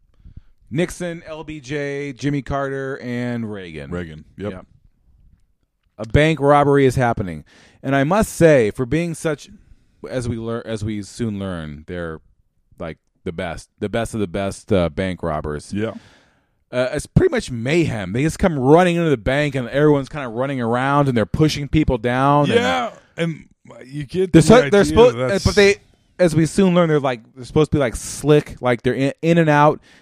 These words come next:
Speaker 1: in ninety seconds, very slick, efficient,
Speaker 2: Ninety
Speaker 1: great.
Speaker 2: seconds,
Speaker 1: But
Speaker 2: yep.
Speaker 1: when they go in, they're just, like, they're knocking people over, like, people are running around, like, it's,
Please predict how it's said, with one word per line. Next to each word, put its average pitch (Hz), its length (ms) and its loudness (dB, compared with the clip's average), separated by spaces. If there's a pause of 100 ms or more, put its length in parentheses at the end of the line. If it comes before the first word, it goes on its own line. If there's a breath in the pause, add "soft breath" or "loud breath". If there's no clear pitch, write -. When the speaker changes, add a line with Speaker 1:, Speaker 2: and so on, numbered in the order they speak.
Speaker 1:
in 110 260 -2
ninety 135 320 0
seconds, 120 500 -8
very 127 320 2
slick, - 420 -4
efficient, 120 420 -2
Speaker 2:
Ninety 156 200 0
Speaker 1:
great. 143 140 4
Speaker 2:
seconds, - 580 -6
Speaker 1:
But 165 140 4
Speaker 2:
yep. 139 80 -2
Speaker 1:
when 165 140 -2
they 170 140 2
go 208 260 6
in, 214 120 4
they're 180 100 4
just, 165 320 0
like, 143 200 -2
they're 139 140 0
knocking 147 480 -2
people 135 360 -2
over, 143 480 4
like, 127 180 2
people 143 240 2
are 127 100 4
running 135 320 2
around, 127 420 -4
like, 139 180 -6
it's, - 380 -8